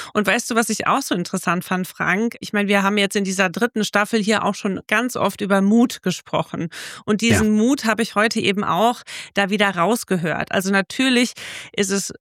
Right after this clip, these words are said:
Speaker 1: mutig, einen Trainer zu haben und dieser Trainer muss diese Mannschaft formen, so wie das Thomas eben ausgeführt hat. Und ein guter Trainer schafft es dann eben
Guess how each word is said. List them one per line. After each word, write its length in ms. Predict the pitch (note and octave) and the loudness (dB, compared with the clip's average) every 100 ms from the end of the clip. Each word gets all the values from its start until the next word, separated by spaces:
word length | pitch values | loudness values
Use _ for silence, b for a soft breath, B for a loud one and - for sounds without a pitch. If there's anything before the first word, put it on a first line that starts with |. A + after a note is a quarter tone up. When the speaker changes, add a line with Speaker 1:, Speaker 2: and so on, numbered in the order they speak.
| _ - | _ -2
Speaker 1:
mutig, 800 | A3+ A#3 C4+ - C4+ C4+ - - | 2 4 2 2 2 2 -2 -6
einen 260 | - G3+ G3 | 0 0 0
Trainer 400 | - A#3 C4 B3+ | 0 0 2 0
zu 180 | - A#3 | 0 0
haben 300 | A3 A3+ A3 | 4 4 2
und 140 | G3+ | -4
dieser 200 | F#3+ F#3 | -2 -2
Trainer 520 | F3+ - A3+ A3 G#3+ G#3+ B B | -2 0 2 4 2 -2 B B
muss 180 | G3 G#3+ | -4 -4
diese 260 | - F#3+ G3 | -2 0 0
Mannschaft 420 | F#3+ A3 C4+ - | 0 2 0 0
formen, 300 | A#3 G#3+ A3+ | 0 2 2
so 120 | A3 | 2
wie 60 | G#3+ | 2
das 240 | G#3 - | 2 -2
Thomas 420 | - F#3 G#3+ G#3 | -8 -2 0 0
eben 220 | - G#3 | 0 -2
ausgeführt 680 | G3 - G#3 G#3 - G#3 - | -2 -2 -2 -4 -2 -2 0
hat. 220 | G3 A3+ - | -2 -2 -2
Und 260 | G#3 G3 - | -4 -4 -4
ein 200 | - A3 | -2 0
guter 260 | G#3+ B3 B3 | 0 0 0
Trainer 300 | - A#3 A3+ | 2 2 2
schafft 380 | - A#3 - C4 | 0 -2 -2 -8
es 160 | A#3 | -4
dann 280 | - G3+ A#3+ | 0 0 -2
eben 500 | - A3 A#3+ A#3 A#3+ | -2 -2 0 0 0